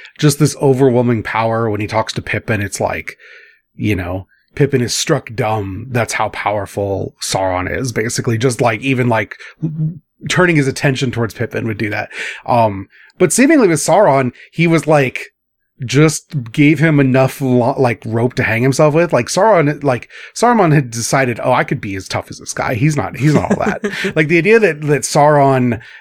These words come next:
Speaker 1: comes in whatever guise would be the most, like, deleterious to you is, is interesting. I like that. Because if he was just, like, a big armor, like, fire eyeball guy, right? Um, whatever Pippin saw,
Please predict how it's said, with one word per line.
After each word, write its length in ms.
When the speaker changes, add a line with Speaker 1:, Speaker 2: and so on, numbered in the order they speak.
Speaker 1:
comes 420
in 120
whatever 340
guise 560
would 160
be 220
the 100
most, 500
like, 420
deleterious 680
to 120
you 240
is, 240
is 180
interesting. 480
I 60
like 240
that. 220
Because 280
if 120
he 100
was 100
just, 160
like, 160
a 60
big 400
armor, 600
like, 280
fire 360
eyeball 380
guy, 300
right? 280
Um, 300
whatever 420
Pippin 340
saw, 380